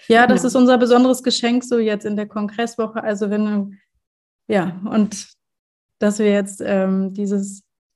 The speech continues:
Speaker 1: diese drei Workshops vorstellen, deswegen wollen wir euch da auch, ja, einfach drei Zugänge so schenken. Und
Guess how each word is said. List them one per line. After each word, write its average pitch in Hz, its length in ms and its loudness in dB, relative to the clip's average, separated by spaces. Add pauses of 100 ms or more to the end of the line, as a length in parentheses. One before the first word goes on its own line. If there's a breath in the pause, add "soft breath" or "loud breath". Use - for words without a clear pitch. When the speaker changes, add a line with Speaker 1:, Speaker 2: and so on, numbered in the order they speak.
Speaker 1:
diese 214 160 -6
drei 208 240 2
Workshops 208 500 -2
vorstellen, 208 640 2
deswegen 196 400 -2
wollen 185 200 -2
wir 190 100 -4
euch 185 160 -10
da 190 340 -6
auch, 180 240 -10 (720)
ja, 254 320 2
einfach 233 360 -2
drei 208 460 0 (280)
Zugänge 208 800 0 (160)
so 220 400 -2
schenken. 220 680 -6 (520)
Und 190 580 -4